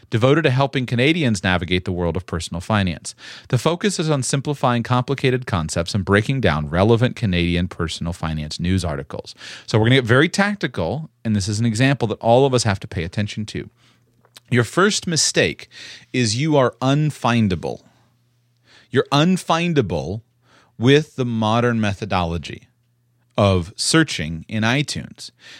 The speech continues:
This is the number one way that people are gonna find you. For some business, it's search,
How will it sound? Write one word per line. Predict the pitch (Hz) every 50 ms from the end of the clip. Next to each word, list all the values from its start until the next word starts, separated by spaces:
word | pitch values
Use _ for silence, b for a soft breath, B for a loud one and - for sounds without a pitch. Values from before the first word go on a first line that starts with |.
| B B
This | - 127 - 170
is | 170 165
the | 170
number | 156 147 147 147
one | 147 139 139 135
way | 117 107 104
that | 107 104
people | - 98 85 95 95
are |
gonna | 87 92 90
find | 98 - 120 113 110 98
you. | 82 80
For | - - 135
some | 131 - 165 160 175
business, | 170 165 147 127 139 151 160 -
it's | 120 90 -
search, | - 117 107 - - -